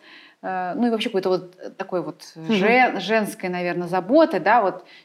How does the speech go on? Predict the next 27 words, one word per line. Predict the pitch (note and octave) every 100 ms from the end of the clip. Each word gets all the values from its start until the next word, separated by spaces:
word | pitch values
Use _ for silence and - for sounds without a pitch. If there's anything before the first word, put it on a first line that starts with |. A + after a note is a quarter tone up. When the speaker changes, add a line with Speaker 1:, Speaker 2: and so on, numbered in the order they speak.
| _
Speaker 1:
чуть-чуть | - F#3+
здесь, | E3 A3+ C4+
чтобы | A3 F#3+
он |
был | F#3+ F#3+ D#3+
там | C3 D3+ D3 C#3+
в | D3+
порядке | F#3 F#3 F#3 - E3
с |
точки | E3 E3+ F3+
зрения | F3 F3
там | E3 D#3+ D#3+ D3+
гигиены | E3+ E3 E3 F3 A#3 G#3
и |
всего | F3+ -
остального. | F3+ F3+ F#3 F#3+ C4+ B3 A#3+ - - - - -
А | F#3+
вот | G3+ A3
когда, | - A3+ A#3+ A#3+ - - -
м, | A3+ A3+ A3+ - - G#3
мальчик | A3+ A3+ A3+ - _ _
чуть | - G#3
подрастёт, | G#3+ G#3 A3 G#3+ D#4+ G4+ - - - _ _ - -
то, | G#3+ G#3 G3+ G3
конечно, | G3+ G#3+ A3 A#3 G#3+ G3+ G3 F#3 F3+ F3+ F3
папа | G#3+ A3+
тут | A3+ G#3+